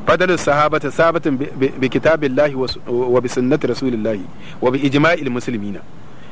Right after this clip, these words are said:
Ya ce, falalar sahabbai tabbatacciya ce a littafin Allah, da sunnan manzan Allah, da ijma'in musulmi, ghairu ahlud dalali, amma banda musulmi wanda suke kiran kansu musulmi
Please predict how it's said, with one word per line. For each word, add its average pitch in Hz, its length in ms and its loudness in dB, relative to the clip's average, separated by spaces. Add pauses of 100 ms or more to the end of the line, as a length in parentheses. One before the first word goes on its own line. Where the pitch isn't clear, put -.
(100)
Ya 120 100 4
ce, 131 160 2
falalar 160 320 4
sahabbai 131 340 2
tabbatacciya 143 680 2
ce - 120 -12 (720)
a 120 60 2
littafin 147 500 2
Allah, 127 280 -2 (340)
da 120 80 -4
sunnan 160 340 4
manzan 127 340 0
Allah, 120 260 -2 (360)
da 135 160 2
ijma'in 147 560 2
musulmi, 127 500 0 (380)
ghairu 175 320 4
ahlud 160 280 2
dalali, 135 300 2
amma 127 220 0
banda 175 380 0
musulmi 147 440 2 (280)
wanda 151 240 2
suke 135 180 0
kiran 151 200 2
kansu 143 220 0
musulmi 135 380 2